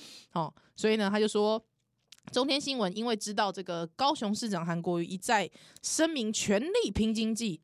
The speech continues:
<clears throat> 所以站在鼓励跟监督的角度报道他的施政啊，哈，所以这个，就这个N C C的裁决处罚，好，声明无法认同。不过真的也很好玩哦，他的那个声明稿里面，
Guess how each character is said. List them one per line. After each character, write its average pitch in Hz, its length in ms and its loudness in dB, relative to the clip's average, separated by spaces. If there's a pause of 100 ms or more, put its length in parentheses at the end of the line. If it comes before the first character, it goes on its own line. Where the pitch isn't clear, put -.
(160)
<clears throat> 277 200 0
所 202 100 -2
以 202 60 -2
站 214 180 -2
在 202 160 2
鼓 196 300 4
励 277 140 4
跟 226 180 0
监 214 260 0
督 202 220 -2 (320)
的 196 80 -2
角 196 320 2
度 311 320 -2
报 226 180 0
道 160 220 -8 (300)
他 196 180 -4
的 185 80 -2
施 190 240 -4
政 180 240 -2
啊， - 80 -12
哈， 160 400 -8
所 - 160 -6
以 196 140 0
这 196 100 -6
个， 170 340 -2 (540)
就 311 240 2
这 269 120 -2
个 254 100 2
N 339 220 2
C 320 180 2
C 311 180 0
的 254 120 2
裁 185 280 0 (400)
决 208 380 2
处 165 240 -4
罚， 147 320 -2 (100)
好， 147 160 -4
声 202 220 -4
明 185 200 -2
无 170 100 -6
法 143 180 -6
认 156 180 -6
同。 - 220 -14 (380)
不 285 100 0
过 294 220 6
真 311 180 0
的 277 80 2
也 233 60 4
很 196 100 2
好 175 140 4
玩 151 200 -2
哦， 156 220 -4
他 262 100 2
的 285 120 4
那 277 80 0
个 254 100 2
声 247 160 0
明 208 160 2
稿 185 140 2
里 165 100 -2
面， 170 260 0